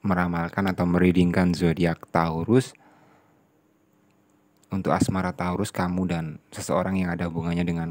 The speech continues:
kamu. Bisa juga si dia, dia ini bisa juga mantan, pasangan, atau seseorang yang lain yang ada koneksinya dengan kalian, eh, untuk di bulan Agustus tahun dua ribu dua puluh satu. Sa-, Sun, Moon, Rising, Venus tidak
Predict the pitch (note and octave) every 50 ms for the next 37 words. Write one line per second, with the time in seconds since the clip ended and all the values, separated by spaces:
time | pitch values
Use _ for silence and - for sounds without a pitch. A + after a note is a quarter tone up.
0 | E2 - E2 E2 E2 E2+ F#2 G#2 A#2 C3 C#3 - - - G2 - E2+ D#2+ E2 D2+
1 | F2 D2+ - - F#2 D#2 D#2 F2 F2+ F#2 G#2+ G#2+ F#2+ F#2 F2+ E2+ F2 F2+ F#2 F2+
2 | - F#2 E2 - E2+ D#2+ D2 E2+ E2+ E2+ E2+ F#2 G2+ G2+ G2 F2 E2 - - E2
3 | E2+ F2 F#2 G#2+ G2 F#2 E2 - G2 F2+ - - E2+ E2+ F2 E2+ E2+ F2 F2 E2+
4 | E2 E2 D#2+ E2 F2+ G2+ G2 F2+ E2 E2 E2 E2+ - - E2+ F2 F#2 - - -
5 | A2+ A#2+ B2 A#2 G2 E2+ E2 E2 E2 - E2 E2 F2 G#2 A2 A#2+ B2+ - - -
6 | - - - - - - - - - - - - F#2+ F#2 F#2 F2+ F2+ F#2 - G2+
7 | F#2+ F#2+ F2 F2 F#2+ F2 F2+ F#2 - F2+ - - A#2 - - G2 F#2 F2+ F2 E2+
8 | E2+ F2 F2+ D#2+ E2+ E2+ E2 - F2+ E2+ - _ - - A#2+ - - F#2 F2 F#2
9 | - _ - - - - A2 G#2+ A#2+ B2+ C3+ C#3 C#3+ B2+ A2+ G#2+ G#2 G2 - G#2
10 | G2 G2 F#2+ F2+ - G2+ F2 F2+ G#2+ A#2 - _ - B2+ A#2+ F#2+ - F2+ - -